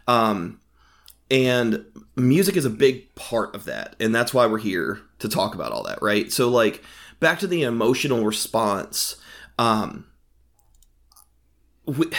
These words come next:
<sighs> once again, I think we have to go back to, uh, look at hymns, where our background is. If you say there's not emotional response that's supposed to happen from those hymns,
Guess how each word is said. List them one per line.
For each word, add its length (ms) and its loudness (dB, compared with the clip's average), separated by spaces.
<sighs> 260 -10
once 200 0
again, 140 0
I 60 4
think 160 -4
we 60 2
have 100 2
to 60 -6
go 80 4
back 440 0
to, 640 4
uh, 400 0
look 340 0
at 260 0
hymns, 640 -2
where 300 4
our 280 2
background 560 0
is. 400 -4
If 180 2
you 160 0
say 160 4
there's 200 2
not 220 2
emotional 480 4
response 640 0
that's 200 0
supposed 320 0
to 60 -2
happen 380 0
from 240 0
those 560 0
hymns, 680 0